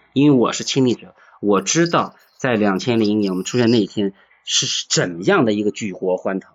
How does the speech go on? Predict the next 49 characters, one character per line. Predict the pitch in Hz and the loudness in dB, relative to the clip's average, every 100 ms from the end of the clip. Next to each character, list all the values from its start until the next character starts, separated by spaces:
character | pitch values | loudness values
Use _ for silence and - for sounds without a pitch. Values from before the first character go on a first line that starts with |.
| _ _ _ _ _ _ _ | _ _ _ _ _ _ _
啊！ | 101 98 | -10 -4
很 | 113 | 0
多 | 123 | 2
年 | 113 | 2
轻 | 113 135 | 2 0
孩 | 95 | -2
子 | 101 | -8
可 | - | -10
能， | 101 101 _ _ | -10 -10 _ _
那 | 127 127 | 0 0
时 | |
候 | |
可 | 123 | 2
能 | 107 110 | -2 -2
还 | 127 | -4
小， | - - | -6 -6
还 | - 101 | -6 -4
没， | 107 | -4
甚 | 110 151 113 | -2 0 0
至 | |
还 | 98 | 0
没 | 113 | 0
有 | 107 | 0
出 | - | -2
生， | 120 117 113 - | -8 -6 -8 -8
都 | 131 - | -10 -4
没 | 113 123 | 0 2
有 | 127 | 2
见 | - 202 117 | 0 0 0
过 | 95 | 0
那 | 101 | -4
个 | 87 | -6
状 | 104 85 | -12 -12
况。 | - - _ _ _ _ - | -18 -20 _ _ _ _ -2
那 | 139 131 | 2 2
个 | 107 | 2
是 | 98 113 | 0 -4
什 | - 80 | -4 -6
么 | 85 | -6
呢？ | 101 - _ _ - _ _ _ _ _ _ _ _ _ - - - - - - _ _ _ _ _ - | -8 -10 _ _ -20 _ _ _ _ _ _ _ _ _ -14 -14 -14 -18 -20 -20 _ _ _ _ _ -4
就 | 131 | -2
是， | 120 123 107 104 - - - _ _ _ _ _ _ _ _ _ | 0 0 2 0 -2 -12 -20 _ _ _ _ _ _ _ _ _
嗯， | 95 90 90 92 85 87 _ _ _ _ _ _ _ _ _ _ - | -6 -4 -4 -6 -10 -14 _ _ _ _ _ _ _ _ _ _ -2
可 | - 135 | 0 2
能 | 101 120 156 | 4 4 4
那 | 180 | 4
年 | 107 92 95 | 2 -2 -8
除 | - - 123 | -10 -4 -2
了 | 120 | -2